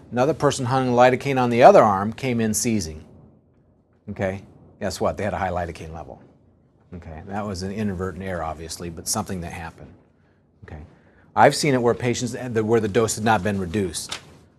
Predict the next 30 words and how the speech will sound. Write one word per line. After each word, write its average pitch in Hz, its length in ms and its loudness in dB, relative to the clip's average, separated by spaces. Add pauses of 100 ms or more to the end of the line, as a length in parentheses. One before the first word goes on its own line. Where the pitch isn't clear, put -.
(200)
Okay, 107 160 -4
in 95 80 -4
heart 110 260 0
failure, 98 420 -2
and 101 80 -12
the 98 60 -8
patient 98 280 -4
had 98 120 -4
a - 20 -6
very 92 220 -2
high 92 140 -4
level, 87 360 -6 (220)
seized. 85 560 -4 (500)
Okay, 85 200 -12
they 90 100 -10
ended 95 180 -6
up 82 40 -10
being 95 180 -4
okay, 101 320 -2
but 85 180 -8
that, 95 240 -6
that 98 100 -6
was 92 200 -8
the 95 40 -10
problem. 90 360 -6
Their 82 100 -10
seizure 85 420 -8
was 85 160 -12
the - 80 -12
lidocaine. 82 480 -10